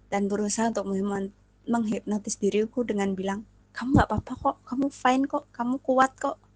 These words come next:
kamu bisa maafin kok." Mungkin akan ada kalanya aku nggak, belum bisa maafin itu dengan cepat. And that's okay. Siapapun yang dengerin podcast ini, luka sekecil apapun yang akan datang atau sedang datang atau sedang kamu hadapi,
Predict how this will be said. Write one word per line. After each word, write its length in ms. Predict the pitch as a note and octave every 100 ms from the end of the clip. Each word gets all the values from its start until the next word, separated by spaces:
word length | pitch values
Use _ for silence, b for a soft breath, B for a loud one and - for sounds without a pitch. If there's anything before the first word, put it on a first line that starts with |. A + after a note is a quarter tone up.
| -
kamu 240 | - B3 C4+
bisa 120 | B3+
maafin 440 | A#3+ A3+ A3+ A#3+ B3
kok." 160 | - - - - _ b b b b _ - _ _ _ _ -
Mungkin 240 | A#3+ C#4 B3
akan 240 | A#3+ A3
ada 60 | G#3+
kalanya 320 | G#3 G#3 A#3+
aku 120 | - A#3
nggak, 100 | F#3+
belum 200 | G3+ G3
bisa 160 | G3+ G#3
maafin 380 | G3+ G3 G3+
itu 100 | G3+ A#3
dengan 180 | G3+ F#3
cepat. 220 | - - - _ _ _ _ _ _ -
And 180 | G3+ G3+
that's 560 | G3 G#3 - - - - -
okay. 560 | G#3+ - - F3+ F#3 - _ _ _ _ _ _ _ _ _ _ _ _ _ _ _ _ -
Siapapun 460 | G#3+ G3+ F#3 B3
yang 100 | A#3
dengerin 300 | G3+ F#3+ G3
podcast 340 | F#3+ G3 G3+ -
ini, 460 | F#3+ G3+ A3+ A#3 _ _ _ _ _ _ _ _ _ _ _ _ _ -
luka 220 | A#3 A#3
sekecil 400 | C4 - B3 -
apapun 480 | A3 A3 G#3+ C4 C4
yang 160 | A3+ G3+
akan 160 | G#3 G3+
datang 340 | F#3 - A#3+ A#3
atau 180 | G#3+ G3+
sedang 380 | G3+ F#3+ F#3+
datang 400 | F#3 F3+ - A3
atau 160 | G3+ G3+
sedang 240 | - G3
kamu 240 | F#3+ G3 F#3+
hadapi, 560 | F#3 F3+ E3+ - A#3